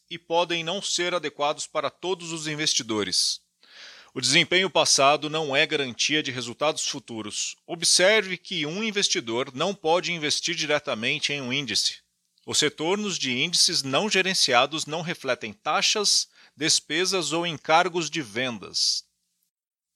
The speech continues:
As opiniões e pontos de vista expressos nesse documento não devem ser considerados uma previsão ou projeção de eventos ou desempenho futuros reais, garantias de resultados futuros,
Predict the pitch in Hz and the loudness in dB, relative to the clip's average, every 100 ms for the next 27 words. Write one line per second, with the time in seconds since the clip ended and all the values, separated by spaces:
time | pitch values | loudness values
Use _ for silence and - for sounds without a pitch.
0 | _ _ _ _ _ 113 143 - 156 151 | _ _ _ _ _ 0 0 4 6 6
1 | 175 196 180 165 175 - - 110 135 185 | 6 2 0 -4 -6 -6 -8 -4 -2 -4
2 | - 139 - 147 175 - 156 156 147 143 | -2 -4 -4 0 0 0 -2 -2 -2 -4
3 | 131 113 107 131 - 131 - - 143 196 | -8 -8 -6 -6 -8 -18 -20 -18 0 0
4 | 175 180 180 160 170 180 139 139 143 123 | 4 4 4 0 -2 -4 -6 -8 -2 0
5 | 117 143 135 123 135 127 143 147 113 127 | 4 2 0 -6 -6 -6 -6 -4 -2 -2
6 | 170 - 180 226 202 190 170 - 160 165 | -2 -4 -2 -2 -2 -2 0 0 -2 -2
7 | 147 117 113 143 156 131 156 151 143 147 | -4 -4 -2 -4 -4 -6 -6 -4 -4 -4
8 | - 175 202 - 151 151 170 - - 117 | -2 -2 -2 -6 -6 -4 -2 -2 2 2
9 | 107 104 - - _ - - 143 143 131 | 4 2 -4 -8 _ -20 -8 0 0 0
10 | 190 202 175 156 147 143 147 147 - 120 | 2 2 2 -2 -4 -2 -2 -2 -6 -10
11 | 131 165 160 | -6 -4 -6